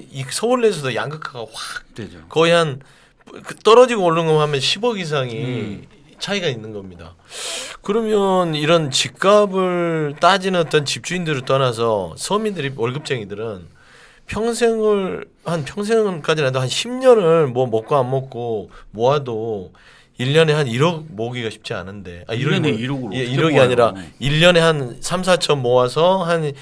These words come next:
Speaker 1: 십 년 동안 삼, 사 억을 모으는 건데, 십 년 동안. 근데 그냥 이런 의도된 정책 실패로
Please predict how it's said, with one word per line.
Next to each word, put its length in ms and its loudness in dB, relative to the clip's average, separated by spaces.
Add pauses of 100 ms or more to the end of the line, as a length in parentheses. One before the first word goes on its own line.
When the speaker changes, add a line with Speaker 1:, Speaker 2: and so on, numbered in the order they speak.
Speaker 1:
십 180 -10
년 160 -2
동안 180 0
삼, 240 -4
사 120 -2
억을 140 -4
모으는 260 -6
건데, 160 -12
십 160 -14
년 180 -10
동안. 280 -10 (480)
근데 300 0
그냥 320 2
이런 360 0
의도된 340 -2
정책 280 -4
실패로 720 -4